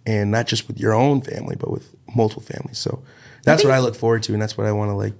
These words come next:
Speaker 1: you know, make sure we can keep intact.
Speaker 2: Right. I
Speaker 1: Yeah.
Speaker 2: mean, I think you definitely can have that.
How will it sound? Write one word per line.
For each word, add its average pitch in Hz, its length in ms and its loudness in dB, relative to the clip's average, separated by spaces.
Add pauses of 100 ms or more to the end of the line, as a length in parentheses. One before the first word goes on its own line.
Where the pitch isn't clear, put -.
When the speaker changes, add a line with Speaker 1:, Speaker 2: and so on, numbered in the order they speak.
(600)
Speaker 1:
you 110 80 0
know, 101 220 -2
make 107 180 0
sure 104 160 -2
we 101 140 0
can 104 360 -4
keep - 200 -4
intact. - 400 -8 (100)
Speaker 2:
Right. 143 460 0
I 190 60 4
Speaker 1:
Yeah. 196 60 4
Speaker 2:
mean, 196 100 4
I 185 60 6
think 226 180 -2
you 208 100 -4
definitely 165 320 -2
can 160 300 0
have 190 240 0
that. 247 340 -2